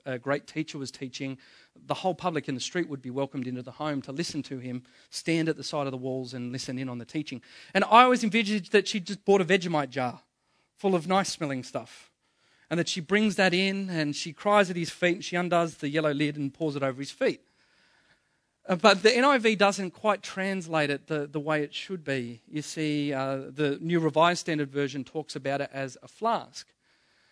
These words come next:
And quite literally, the commentators say it probably was a necklace. It's probably a necklace full of a beautiful smelling perfume. Now let's start piecing the pieces together. This was a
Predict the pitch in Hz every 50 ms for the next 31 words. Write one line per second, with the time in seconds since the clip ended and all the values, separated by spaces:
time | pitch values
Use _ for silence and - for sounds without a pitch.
0 | _ _ _ - 151 - - 202 190 208 196 190 - - 180 160 156 - - 196
1 | 190 170 - 170 151 156 139 - - 156 147 147 143 - - _ _ _ _ _
2 | _ _ _ _ - - - - 190 180 185 170 160 147 139 135 127 123 120 123
3 | _ - 117 - - - - - - _ _ _ _ _ _ _ _ _ _ _
4 | _ _ _ _ _ _ _ _ _ _ _ _ _ _ _ _ - 208 190 208
5 | 202 180 165 170 180 175 - - 143 123 - - - - - - 165 165 160 156
6 | 156 - - 143 135 135 135 127 127 123 - - 135 123 123 131 147 165 175 170
7 | 170 160 - 147 139 131 - - - - 143 135 135 131 127 123 117 - - -
8 | 127 120 - - 196 196 185 - - 127 135 143 _ _ _ _ _ _ _ _
9 | _ _ _ _ _ _ _ _ _ - 160 190 202 - - 233 208 - - -
10 | 196 196 - - 175 160 135 - - 180 196 - - 160 - - 135 131 131 120
11 | 131 147 180 - - - 156 139 143 131 135 127